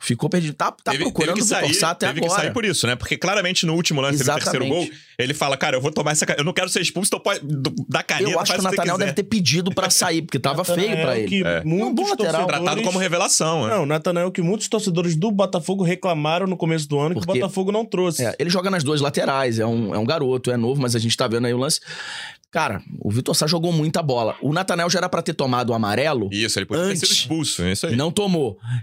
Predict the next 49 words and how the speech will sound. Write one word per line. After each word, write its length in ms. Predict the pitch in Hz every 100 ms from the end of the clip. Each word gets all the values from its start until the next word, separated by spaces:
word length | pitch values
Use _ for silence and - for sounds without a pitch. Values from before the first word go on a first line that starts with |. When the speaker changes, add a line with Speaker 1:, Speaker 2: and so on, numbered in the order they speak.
| -
Speaker 1:
E 80 |
aí 160 | 151 170
não 140 | 196
tomou, 480 | 202 190 170 202 226 _ -
e 140 | 170
aí 160 | 175 190
levantou 720 | 220 196 180 190 208 233 262
o 400 | - 165 160 160
Vitor 340 | 151 160 151 -
Sá, 280 | 160 180
tomou 340 | 190 175 156 175
o 40 |
amarelo. 500 | 202 196 160 147 139
E 100 | -
aí, 240 | 226 156 165
amigo, 300 | 139 117 117
no 80 | 127
que 100 | 175
ele 120 | 196
ficou 280 | 160 131 123
pendurado, 640 | 123 107 95 107 113 - - 95 - - -
o 80 |
que 100 | 127
o 40 | -
Vitor 280 | 190 175 120
Sá 200 | - 110
jogou 320 | 110 107 113
ontem 400 | 104 110 107 95
pra 160 | 95
mim 180 | 87 98
foi, 220 | 107 131 - 160 -
foi 140 | 147
brincadeira. 520 | 135 123 151 156 101
Ele, 220 | 101 113 123
ele 200 | 123 127
já 140 | 135
entrou 300 | 143 170 185
bem 240 | 156 160 175
contra 500 | 143 143 131 110 - 135 - - -
o 160 | 117 113
Santos, 260 | - 135 139
já 80 | 131
tinha 180 | -
entrado 320 | 175 147 147 123
bem, 240 | 104 139
tá 140 | 151
voltando 520 | 131 143 127 151 190 160
de 140 | 135
lesão, 480 | 127 98 98 117